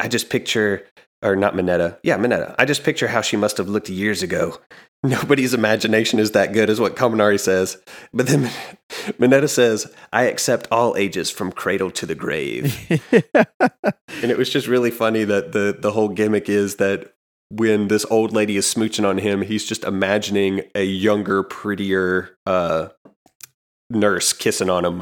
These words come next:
Speaker 1: and that just makes me laugh.
Speaker 2: It's kinda weird. It's kinda sick, but it's funny. It's very
Speaker 1: <laughs>
Speaker 2: Mineta. My next
Speaker 1: Par
Speaker 2: one
Speaker 1: for the course for Mineta.
Speaker 2: Oh, absolutely.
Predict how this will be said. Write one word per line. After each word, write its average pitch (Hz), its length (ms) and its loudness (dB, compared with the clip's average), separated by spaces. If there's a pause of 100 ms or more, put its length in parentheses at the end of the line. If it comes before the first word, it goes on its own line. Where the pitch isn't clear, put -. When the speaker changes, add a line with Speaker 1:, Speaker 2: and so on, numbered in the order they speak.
(120)
Speaker 1:
and 95 280 -2
that 92 160 0
just - 180 -8
makes 82 240 -8
me 69 80 -10
laugh. - 320 -12 (220)
Speaker 2:
It's - 80 -14
kinda 165 180 2
weird. 120 320 4
It's - 160 -20
kinda 131 160 0
sick, 113 400 0 (160)
but 113 100 0
it's 113 120 -6
funny. 90 320 -6 (180)
It's 135 160 -2
very 160 220 4
Speaker 1:
<laughs> - 0 -
Speaker 2:
Mineta. 98 420 -2 (1300)
My 135 180 2
next 135 220 2
Speaker 1:
Par 127 100 4
Speaker 2:
one 117 120 4
Speaker 1:
for 113 120 -2
the 95 80 -2
course - 300 0
for 87 160 -2
Mineta. 80 400 -4
Speaker 2:
Oh, 131 160 4
absolutely. 98 640 -4